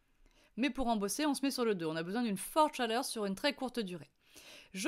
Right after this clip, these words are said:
prends mon tampon grande feuille tropicale de la même planche et j'en tamponne. Alors je dois bien dire un petit peu trop. Euh, sur la première version, j'avais été plus légère et c'était plus joli.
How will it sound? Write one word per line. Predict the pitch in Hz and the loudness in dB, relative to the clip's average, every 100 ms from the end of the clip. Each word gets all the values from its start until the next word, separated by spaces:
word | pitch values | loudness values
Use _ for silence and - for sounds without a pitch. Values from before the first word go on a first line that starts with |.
| 339 | 0
prends | - 294 302 262 | 2 6 6 6
mon | 254 302 330 | 4 4 4
tampon | 285 240 247 247 262 | 2 2 2 0 2
grande | 254 330 330 | 4 4 4
feuille | 240 190 | 0 0
tropicale | - 175 160 139 175 233 | 0 -8 -8 -4 -2 0
de | |
la | 170 | 0
même | 143 143 | 0 -4
planche | 139 175 202 302 - - | -4 0 2 0 0 0
et | 285 | 2
j'en | 277 | 2
tamponne. | 240 208 196 208 240 | 2 0 2 2 4
Alors | 220 | 2
je | 208 | 2
dois | 247 | 0
bien | 240 269 | 2 2
dire | 320 | 4
un | 302 294 | 4 4
petit | 370 | 0
peu | 359 294 | 0 -2
trop. | - 220 220 254 - - - - - | -2 2 2 2 -2 -16 -20 -18 -6
Euh, | 202 | -4
sur | - | 2
la | 285 277 | 2 2
première | - 339 349 | 2 2 4
version, | 294 277 - 320 | 2 2 0 0
j'avais | 311 254 | 2 0
été | 233 | 0
plus | 220 294 320 | -2 0 0
légère | 302 220 233 277 | 2 2 2 0
et | |
c'était | 262 - | -2 -6
plus | 196 285 294 | -4 -2 0
joli. | 220 147 - | -2 -6 -14